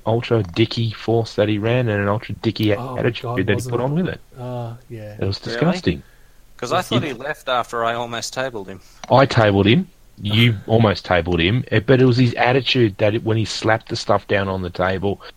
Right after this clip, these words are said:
Speaker 1: and the sixty minutes, uh, warning about how he was going to absolutely thump you with this, that could do this, that could do this, and so many tournaments that have been won with this and
Speaker 2: Yeah.
Speaker 1: this and
Speaker 3: I think,
Speaker 1: this and
Speaker 3: I
Speaker 1: this.
Speaker 3: think, I think what, what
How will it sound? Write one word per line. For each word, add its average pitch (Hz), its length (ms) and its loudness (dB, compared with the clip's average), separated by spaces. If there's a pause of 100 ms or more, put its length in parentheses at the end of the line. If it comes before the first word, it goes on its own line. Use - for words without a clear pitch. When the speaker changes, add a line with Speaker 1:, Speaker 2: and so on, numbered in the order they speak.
(220)
Speaker 1:
and 104 320 2
the 101 80 4
sixty - 560 2
minutes, 104 580 2 (540)
uh, 95 640 4 (280)
warning 113 400 8
about 101 200 6
how 110 340 4
he 104 140 4
was 101 160 0
going 101 220 0
to 95 140 -4
absolutely 101 460 0
thump 117 400 -2
you 107 140 2
with 92 160 -2
this, 113 200 2
that - 180 -6
could 85 120 -8
do 92 160 -6
this, 123 260 6
that 104 160 -6
could 90 120 -6
do 98 180 -2
this, 110 200 0 (280)
and 98 240 -2 (220)
so 123 120 4
many 113 220 4
tournaments 117 560 2
that 101 100 2
have 90 80 -2
been 95 180 -4
won 117 180 2
with 90 180 -4
this 120 300 2
and 92 160 -6
Speaker 2:
Yeah. 117 80 4
Speaker 1:
this 120 220 0
and 95 120 -4
Speaker 3:
I 101 40 -2
think, 117 120 -6
Speaker 1:
this - 120 -16
and 104 200 -4
Speaker 3:
I 123 100 4
Speaker 1:
this. 120 80 0
Speaker 3:
think, 147 200 -12 (640)
I 110 80 -8
think 196 260 -8
what, 131 420 -2
what 113 260 -6